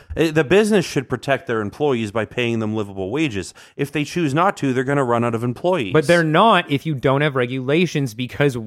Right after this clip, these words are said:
Speaker 2: if you don't have social safeguards, then people end up on the street and they end up dying. Sure, that's what you wanna see, I guess, in this, in this version of capitalism, because that's the only end
Speaker 1: It's
Speaker 2: game.
Speaker 1: an unfortunate part of capitalism, yes.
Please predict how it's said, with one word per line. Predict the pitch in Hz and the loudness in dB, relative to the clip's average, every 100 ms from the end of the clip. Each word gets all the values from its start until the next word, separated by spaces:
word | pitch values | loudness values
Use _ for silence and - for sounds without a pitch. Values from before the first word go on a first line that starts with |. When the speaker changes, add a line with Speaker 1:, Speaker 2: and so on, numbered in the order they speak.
| 107 - | -10 0
Speaker 2:
if | 165 185 | 0 2
you | 208 | 0
don't | 143 175 196 | 2 2 2
have | 214 180 | 0 -2
social | - - 160 175 196 | -6 -2 -2 0 -4
safeguards, | - - 170 170 - 113 120 113 | -6 -4 -4 -4 -6 -4 -4 -2
then | 131 | -4
people | 143 135 143 | -2 -2 0
end | 135 | 2
up | 135 | 2
on | 139 | 0
the | 127 | -4
street | - - 120 | -8 -4 -4
and | 117 117 | -2 -4
they | 113 | -4
end | 110 | -2
up | 107 98 | -4 -4
dying. | 104 120 110 92 | -4 -4 -4 -6
Sure, | 95 - 131 120 - - - | -12 -8 -4 -4 -6 -16 -4
that's | 135 - | -4 -2
what | 139 | -4
you | 135 | -2
wanna | 127 143 | 0 0
see, | 135 - 147 110 | 0 -2 -2 -2
I | 110 | -2
guess, | 117 117 113 | -2 0 -2
in | 123 | -2
this, | 113 110 | -4 -4
in | 117 113 110 | 0 0 0
this | 107 - | -4 -8
version | 110 120 117 120 | -2 0 2 -2
of | 104 | -2
capitalism, | 127 139 120 110 113 | -2 0 -2 -4 -4
because | 113 - 127 107 - - - | -4 0 0 -2 -18 -10 -2
that's | 135 - | -2 0
the | 160 156 | -6 -2
only | 147 156 165 156 | 2 4 6 4
end | 135 165 | 4 2
Speaker 1:
It's | 147 | 4
Speaker 2:
game. | 151 | 4
Speaker 1:
an | 165 | 4
unfortunate | 165 - 160 175 - 160 131 110 - | 2 2 2 0 0 -2 -2 -4 -2
part | 139 180 160 | 2 2 0
of | 107 | -6
capitalism, | - 104 90 92 87 87 87 95 156 180 | -4 -4 -4 -6 -8 -8 -6 -4 -6 -8
yes. | 101 92 123 - - | -8 -8 -8 -10 -14